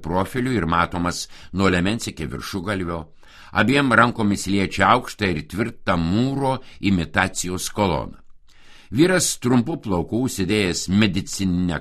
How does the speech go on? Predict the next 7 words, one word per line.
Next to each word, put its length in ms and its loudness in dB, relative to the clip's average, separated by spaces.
kaukę, 400 2
vilki 320 -2
tamsų 460 -4
dryžuotą 500 -4
megztinį. 560 -8
Jam 320 4
iš 140 2